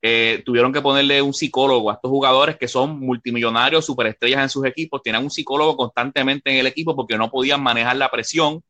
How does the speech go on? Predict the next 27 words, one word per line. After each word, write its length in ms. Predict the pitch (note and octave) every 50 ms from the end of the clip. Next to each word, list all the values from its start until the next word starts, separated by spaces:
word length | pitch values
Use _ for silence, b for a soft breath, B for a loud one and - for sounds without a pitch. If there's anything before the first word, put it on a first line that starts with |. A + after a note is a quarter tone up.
| _ _ _ _ _ _
de 140 | _ A#2 A#2
lo 100 | A#2 A2+
que 80 | A2 A2+
representaba 640 | A2+ A2+ G#2 A2+ A2 A#2 A2 G#2 - B2 C#3 D3 C#3
jugar 380 | B2+ A#2 A2+ B2 C#3 D3 - -
en 220 | B2 D3+ G3 G3
Brasil, 500 | G3+ G3+ F3+ - - E3+ F3 F3 E3+ - _ _
en 280 | - D#3 G3 A3 A#3 - _ _
tu 240 | G3+ G3 F#3+ G3 - _ _ _ _ _ _ _ _ _ _ _ _ _ _ _ _ _ _ _ _
país, 600 | - C3+ A#2+ A#2+ C#3+ C#3 A#2 G#2+ - - - _ _ _ _ _ _
de 220 | G#2+ A2 B2+ B2
local, 380 | B2 A2+ G#2 - C#3+ C#3+ C#3+ C#3
lo 100 | C3+ B2
que 80 | A#2+ A#2+
esperaban 500 | A#2 _ B2 A2+ A2+ B2 D3 D#3+ D#3 C3
de 120 | A2+ G2
ti, 200 | - A2+ G#2 - _ _ _ _ _ _ _ _ -
lo 100 | G#2+ G#2
que 60 | A#2
esperaban 480 | A2 - - A2 A2 B2+ D#3+ F#3+ F3+ D#3+
de 80 | C#3
ti 160 | B2 D3+ D3
en 100 | C#3 C3
Brasil, 320 | A#2+ A#2 A2+ G#2+ - C3 A#2+
en 60 | A2
un 80 | A2 B2
mundial 420 | C3+ C#3+ D3 C#3 C3 B2+ B2+